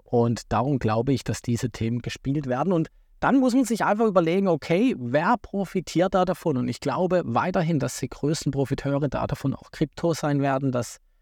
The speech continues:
äh, Gold hier eine, ein großes Thema spielen wird. Und dann je nachdem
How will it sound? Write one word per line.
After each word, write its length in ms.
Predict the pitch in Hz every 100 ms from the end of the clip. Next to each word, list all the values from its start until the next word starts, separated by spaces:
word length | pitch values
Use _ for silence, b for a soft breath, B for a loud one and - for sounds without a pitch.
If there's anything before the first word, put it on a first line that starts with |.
| _
äh, 240 | - 117 117
Gold 320 | - 123 156 -
hier 180 | 139
eine, 300 | 135 131 127 -
ein 160 | 127 120
großes 480 | - 120 127 131 -
Thema 460 | 123 123 123 127
spielen 480 | 127 - 127 120 117
wird. 180 | 123 139
Und 120 | 131
dann 160 | 135 208
je 160 | 254
nachdem 480 | 254 - 185 240 226